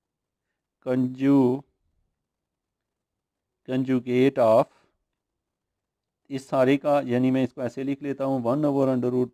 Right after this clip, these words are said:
two pi minus infinity to infinity e power iota k x into f of x bar into d x bar। अच्छा ये हुआ क्या है, यहाँ पे भी x बार है,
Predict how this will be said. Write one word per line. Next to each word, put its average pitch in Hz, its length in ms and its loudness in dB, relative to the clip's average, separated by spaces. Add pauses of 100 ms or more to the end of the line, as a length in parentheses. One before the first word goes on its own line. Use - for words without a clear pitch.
two 113 140 -6 (100)
pi 107 260 -2 (1200)
minus 135 480 0
infinity 127 560 -4
to 123 120 -8
infinity 110 640 -8 (180)
e 151 320 -2
power 131 240 0
iota 123 440 0
k 110 420 -4
x - 40 -10 (1120)
into 135 340 -8 (180)
f 151 260 0
of 139 240 0
x 113 140 -8 (120)
bar 107 380 2 (180)
into 127 340 -12
d 127 120 -6 (140)
x 113 260 -2
bar। 98 200 -4
अच्छा 135 220 -10
ये 160 100 -8
हुआ 135 280 2
क्या 123 240 -4
है, 104 160 -6
यहाँ 120 160 -2
पे 139 120 -6
भी 117 140 -8
x 98 200 -10
बार 98 220 -6
है, 92 100 -12